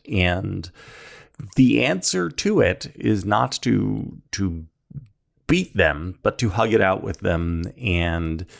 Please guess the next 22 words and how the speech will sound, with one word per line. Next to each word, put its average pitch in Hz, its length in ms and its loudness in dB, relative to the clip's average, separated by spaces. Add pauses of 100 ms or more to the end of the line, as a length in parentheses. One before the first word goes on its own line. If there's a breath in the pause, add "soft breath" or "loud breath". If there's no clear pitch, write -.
(320 soft breath)
get 123 180 2
them 139 180 4
to 110 80 2
just, 107 240 0
like, 98 180 2
step - 320 0
back 90 240 -2
into 85 140 -2
the 82 100 -2
light 76 220 0
with - 140 -8
us - 420 -6
and 90 160 0
to 92 80 -2
stop - 340 0
seeing 92 320 2
the 82 60 -2
world 80 400 0
in 78 60 -4
apocalyptic - 680 -4
terms. - 460 -8 (720 loud breath)
And 92 600 2